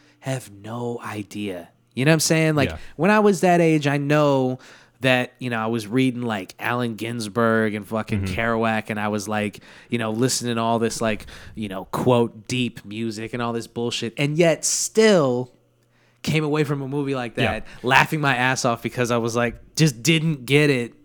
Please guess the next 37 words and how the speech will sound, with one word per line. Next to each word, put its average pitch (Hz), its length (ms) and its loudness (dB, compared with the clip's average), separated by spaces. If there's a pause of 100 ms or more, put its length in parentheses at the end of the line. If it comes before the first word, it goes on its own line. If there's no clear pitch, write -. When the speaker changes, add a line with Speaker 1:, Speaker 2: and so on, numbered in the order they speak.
(180)
Speaker 2:
I, 208 520 2
I 135 120 0
have 156 160 2
a 147 40 -2
theory 131 420 -4
for - 160 -12
you, 73 280 -16 (180)
okay? 95 400 -6
Speaker 1:
I'm 113 160 -20
listening. 139 480 -8 (120)
Speaker 2:
And 131 160 -2
it's 131 320 -4
that 131 420 0 (180)
you 185 540 0
read 151 320 2
those 127 200 0
things 107 380 -8
because 110 520 -2
you 104 460 -6 (160)
wanted 123 560 -2
to 113 80 -8
be 113 120 -2
a 98 60 -4
part 113 320 -2
of 95 120 -8
something. 87 420 -10
You 107 100 -4
didn't 160 240 4
read 139 220 0
them 127 160 -2
because 117 240 -2
you 113 80 -2
were 110 60 -2
actually 110 340 -4
looking 110 420 0
for 92 140 -12
something. 76 380 -14